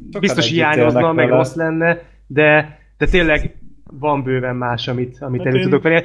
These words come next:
Speaker 1: Ez sokkal jobb, mint a Nicolas Cage maraton, meg a, a szürke ötven árnyalat a lobbinál. Ó, hát össze se lehet hasonlítani. A harmadik meg, hogy fedjem föl magam, és csináljak magamból hülyét. Az egyik az már szerintem néha összejött, de legalább az előző még nem.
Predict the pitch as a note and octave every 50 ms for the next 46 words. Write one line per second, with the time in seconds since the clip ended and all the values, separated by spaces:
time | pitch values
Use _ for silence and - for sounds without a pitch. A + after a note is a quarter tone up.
0 | B3+ A#3+ F3+ E3 - - A#3 B3+ - - F3 D#3+ D#3+ D#3+ C#3+ D3+ D3 C#3 D3 D3
1 | D3+ C#3+ C#3 C#3+ C#3 C3+ C3 C3 - C#3+ C#3 B2+ B2 B2+ C#3 C3 C3 B2+ B2+ B2+
2 | C3+ B2 B2+ B2 B2 B2+ B2 - - B2+ B2 B2 B2 G#2+ G2+ - - - G2+ F#2+
3 | - - - F#3+ G3+ G3 F#3+ - E3+ E3 E3 - D#3 D3+ D3+ D3 D3 C#3+ D3 C#3+
4 | C#3 - D#3 C#3+ C#3+ C#3+ - D3+ C#3+ C3+ C3+ C3 B2+ C3+ C3+ C#3+ D3 D#3 E3 F#3
5 | F3 B2+ G#2 - - - D#3+ D3 - D3+ C3+ - C#3+ C3+ C3 B2 C#3 D3 D#3 -
6 | E3+ E3 E3 F3 E3+ - F3+ F3 F#3 - - - - - - C3 C#3+ E3 E3+ D#3+
7 | D#3 D3 C#3 C#3+ C#3+ C#3+ C#3 - C#3 B2+ C3 D3+ D3+ C#3+ C3 C#3 C3+ B2+ C3 C3
8 | D3 C#3+ C#3+ C#3+ C#3+ C#3 C3+ C#3+ C#3 - - E3+ D3+ C#3 C3+ C3 C#3+ C#3 C3+ C#3
9 | C#3 C3 C#3 C3+ C3+ - - - D#3 D#3 D3 D3 D3+ E3 E3 - - - - D3
10 | D#3+ G#3+ G3+ E3 E3 E3 D#3 D3 C#3+ D3+ D3+ D3+ - E3 D#3 D3 D#3 D3+ D#3+ E3+
11 | F3 E3 C3+ D3 D3+ D#3 D3+ - - D3+ D3 D3+ D#3 D3+ E3 D#3+ F3 E3+ - -
12 | - D#3 D#3 D3 E3 F3 E3+ F3+ C#3+ D#3 E3 D#3+ D#3+ D3+ D#3 F#3+ D#3+ - - D#3
13 | D3 - - D3 D3+ F#3 G#3 B3